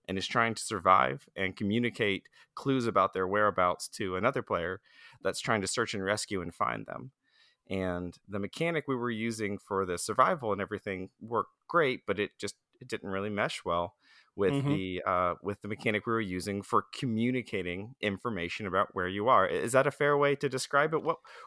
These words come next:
Speaker 1: what was the moment or the disconnect for you where you thought, "Hey, we need to talk about where this game is going," and, and have a kind of a, a, a co-design decision on next steps?
Speaker 2: Yeah, that's a, that's a really good question. And i-, so,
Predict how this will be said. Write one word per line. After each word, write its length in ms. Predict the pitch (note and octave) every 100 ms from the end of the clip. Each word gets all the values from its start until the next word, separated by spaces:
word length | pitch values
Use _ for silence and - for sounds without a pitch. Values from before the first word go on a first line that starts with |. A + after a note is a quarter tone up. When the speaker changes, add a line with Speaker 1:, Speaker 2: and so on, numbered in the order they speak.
| -
Speaker 1:
what 180 | D#3+ -
was 200 | G3 D#3
the 100 | D#3
moment 400 | B2+ C#3 C#3 B2
or 80 | A#2
the 100 | G#2+
disconnect 600 | A#2 A#2+ - B2 G#2+ -
for 140 | G#2+
you 300 | G#2 C3 B2
where 140 | G2+
you 140 | G2+ A#2
thought, 260 | - G2
"Hey, 380 | C3 C3+ A#2+ A2 _ - _ _ _ -
we 200 | C3 D3+
need 180 | E3
to 60 | A2
talk 280 | - - -
about 260 | F#2+ G#2
where 120 | G#2 G2
this 200 | G2 -
game 280 | A#2 B2+
is 100 | G2
going," 380 | - F#2 F2+ G2
and, 220 | F2+ F2 -
and 140 | G2
have 240 | G2+ G#2+ F2+
a 280 | F2 E2+ - _
kind 140 | A#2+
of 100 | G#2
a, 220 | F#2+ F2 - _ _ _ _ _ _ _ _ -
a, 80 | E2+ -
a 120 | G#2 F#2 -
co-design 680 | - C3+ C3 A2+ B2 A#2 G#2
decision 540 | G2 B2+ B2+ A#2 G2
on 160 | F#2+ F#2
next 240 | F2+ -
steps? 600 | - G2 - - - - _ _ - - _ _
Speaker 2:
Yeah, 120 | A#3 G#3
that's 240 | F#3+ -
a, 180 | C4 D3+
that's 260 | D#3 F3 B3
a 40 |
really 200 | G3 D#3
good 160 | C#3+ -
question. 420 | D3 C#3 - C3
And 220 | B2+ C3+ - -
i-, 40 | -
so, 480 | - G#3 G#3 F#3 D#3+